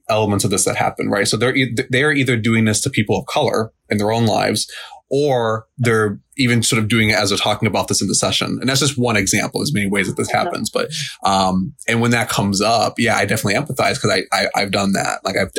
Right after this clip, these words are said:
Speaker 1: I definitely have had my own version of that, as much as I like to think that I, you know, don't do that, and that I, I don't project onto people. I, you know, I, as much as I like to think that I do that, I'm, I know that I'm, I don't do it every time. So,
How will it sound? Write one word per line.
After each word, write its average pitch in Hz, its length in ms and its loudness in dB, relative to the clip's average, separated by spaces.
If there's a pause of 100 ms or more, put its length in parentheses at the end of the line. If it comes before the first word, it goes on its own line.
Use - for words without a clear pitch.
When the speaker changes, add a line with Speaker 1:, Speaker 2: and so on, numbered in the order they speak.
Speaker 1:
I 98 120 0
definitely 98 420 0
have 95 320 0 (480)
had 104 240 0
my 98 140 2
own 110 260 2
version 104 340 0
of 95 100 -2
that, 95 280 2
as 98 140 0
much 104 200 2
as 101 80 2
I 95 260 2
like 101 180 -2
to 101 80 -4
think 98 240 -2
that 98 100 0
I, 98 140 0 (500)
you 107 100 -2
know, 95 200 0 (280)
don't 147 220 0
do 151 120 2
that, 131 260 2
and 107 80 -2
that 101 120 -2
I, 98 200 -2 (180)
I 165 60 0
don't 180 120 0
project - 260 -2
onto 98 140 0
people. 123 300 0
I, 101 260 0
you 117 80 -2
know, 95 140 0 (220)
I, 104 160 0 (160)
as 110 160 2
much 120 220 0
as - 60 2
I 113 80 2
like 104 240 0
to 101 300 0 (260)
think 131 200 2
that 117 80 2
I 101 60 2
do 98 160 0
that, - 280 0
I'm, 98 320 0
I 95 140 0
know - 280 2
that 98 120 2
I'm, 98 260 -2 (380)
I 92 80 -2
don't 95 160 0
do 98 100 0
it 95 80 0
every 92 160 0
time. 98 320 0
So, 101 300 0